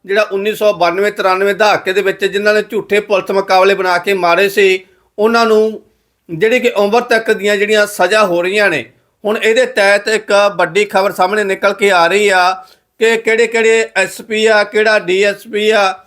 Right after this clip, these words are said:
ਜਾਂ ਉਹ ਚਾਰ ਇੰਸਪੈਕਟਰ ਤਾਂ ਹੈਗੇ ਆ, ਚਾਰ ਹੋਰ ਪੁਲਿਸ ਮੁਲਾਜ਼ਮ ਆ, ਉਹਦੇ ਵਿੱਚ ਇਹ ਵੀ ਦ-, ਦਰਸਾਇਆ ਗਿਆ ਤੇ ਕਿਹੜੇ-ਕਿਹੜੇ ਉਹਦੇ ਪਿੱਛੇ ਲੀਡਰ ਸੀ, ਕਿੰਨਾ ਲੀਡਰਾਂ ਦਾ ਹੱਥ ਸੀ ਜਿਹੜਾ, ਉਹ ਵੀ ਸਕੰਜੇ ਦੇ ਵਿੱਚ ਆ ਸਕਦੇ ਆ। ਉਹਨਾਂ ਤੋਂ ਵੀ ਜਿਹੜੀ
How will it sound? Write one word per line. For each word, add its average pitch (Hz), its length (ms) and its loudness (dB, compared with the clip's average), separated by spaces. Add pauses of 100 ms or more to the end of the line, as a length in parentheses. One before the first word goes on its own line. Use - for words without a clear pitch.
(520)
ਜਾਂ 196 180 2
ਉਹ 220 160 2
ਚਾਰ 202 340 2
ਇੰਸਪੈਕਟਰ 208 540 -2
ਤਾਂ 196 120 0
ਹੈਗੇ 202 360 2
ਆ, 190 280 0 (280)
ਚਾਰ 214 280 2
ਹੋਰ 208 280 0
ਪੁਲਿਸ 196 280 -2
ਮੁਲਾਜ਼ਮ 190 480 0
ਆ, 180 260 -2 (180)
ਉਹਦੇ 202 220 -2
ਵਿੱਚ 190 220 -4
ਇਹ 208 160 0
ਵੀ 214 80 2
ਦ-, 180 280 0
ਦਰਸਾਇਆ 180 480 2
ਗਿਆ 190 520 0 (380)
ਤੇ 233 160 2
ਕਿਹੜੇ-ਕਿਹੜੇ 226 580 0
ਉਹਦੇ 220 220 0
ਪਿੱਛੇ 220 340 -2
ਲੀਡਰ 190 400 -2
ਸੀ, 180 380 -4 (220)
ਕਿੰਨਾ 220 220 0
ਲੀਡਰਾਂ 202 400 0
ਦਾ 214 140 2
ਹੱਥ 185 320 -2
ਸੀ 196 220 -4
ਜਿਹੜਾ, 185 480 0 (160)
ਉਹ 214 120 0
ਵੀ 247 120 2
ਸਕੰਜੇ 202 400 -2
ਦੇ 202 80 0
ਵਿੱਚ 190 220 -2 (180)
ਆ 180 160 2
ਸਕਦੇ 196 340 0
ਆ। 202 40 2
ਉਹਨਾਂ 202 260 0
ਤੋਂ 202 120 -4
ਵੀ 185 120 -2
ਜਿਹੜੀ 185 400 2